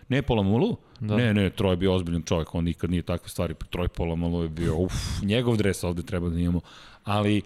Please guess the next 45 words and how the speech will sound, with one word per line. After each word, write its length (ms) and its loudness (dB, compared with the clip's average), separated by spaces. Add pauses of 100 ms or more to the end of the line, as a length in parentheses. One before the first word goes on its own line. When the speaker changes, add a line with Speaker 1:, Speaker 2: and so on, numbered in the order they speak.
(160)
Speaker 1:
sećam 320 -2
se 100 0
da 80 2
je 40 4
jedan 160 4
od, 120 0
od 220 2
safety 320 0
je 60 4
rekao, 280 0
„Garantujem 460 2
pobedu”, 460 2 (520)
čuveno, 440 2 (200)
jel 140 4
te, 160 -2
guarantee, 580 2 (600)
i 380 4
znam 260 2
da 80 2
su 160 0
njega 280 4
gađali 520 2
u 80 -2
flea 200 0
flickeru. 400 -8 (320)
Flea 220 0
flicker 380 0
je 100 2
išao 420 2
i 220 2
bacili 440 0
su, 160 -6
kad 160 2
je 80 2
došao 340 2
matchup 380 0
jedan 260 2
na 80 4
jedan 280 2
na 80 2
njega, 320 2
bukvalno 420 2
je... 200 4 (300)
Bu-, 100 -6
Speaker 2:
Ja, 140 2